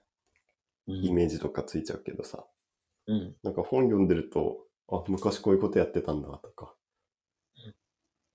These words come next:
Speaker 2: ういうことか考えてるんだとかは新鮮かもしれない。
Speaker 1: うん。
Speaker 2: かね。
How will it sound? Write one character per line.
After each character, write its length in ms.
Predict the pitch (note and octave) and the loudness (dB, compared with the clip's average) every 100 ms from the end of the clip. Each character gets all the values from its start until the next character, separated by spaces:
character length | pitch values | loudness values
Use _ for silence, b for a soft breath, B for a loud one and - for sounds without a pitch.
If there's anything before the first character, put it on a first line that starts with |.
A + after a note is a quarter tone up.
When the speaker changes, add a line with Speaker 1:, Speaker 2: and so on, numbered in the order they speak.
| - | -4
Speaker 2:
う 40 | |
い 20 | F#2 | -2
う 20 | |
こ 80 | D#2+ | -2
と 0 | |
か 200 | F#2 - | -8 -8
考 260 | - F2 E2+ | -4 2 4
え 60 | E2 | 4
て 120 | F2 | 4
る 100 | D2+ | 2
ん 80 | C#2+ | -2
だ 260 | C#2 D2+ _ | -8 -12 _
と 100 | - | -10
か 160 | - E2 | -2 -2
は 220 | C#2+ - - - - - | -2 -6 -10 -6 -6 -2
新 180 | F2 | -4
鮮 200 | E2+ D#2+ | 0 -2
か 100 | - | -2
も 80 | C#2+ | -8
し 160 | - - | -8 -10
れ 80 | - | -10
な 100 | - | -12
い。 40 | - _ _ _ - - _ - | -18 _ _ _ -20 -20 _ -10
Speaker 1:
う 40 | |
ん。 40 | G#2 _ _ _ _ _ _ _ _ _ _ _ _ _ - _ - _ _ _ _ _ _ _ _ _ - _ _ _ _ | -10 _ _ _ _ _ _ _ _ _ _ _ _ _ -20 _ -20 _ _ _ _ _ _ _ _ _ -20 _ _ _ _
Speaker 2:
か 180 | - - | -12 -8
ね。 380 | D2+ D2 D2+ D2+ | -8 -8 -10 -10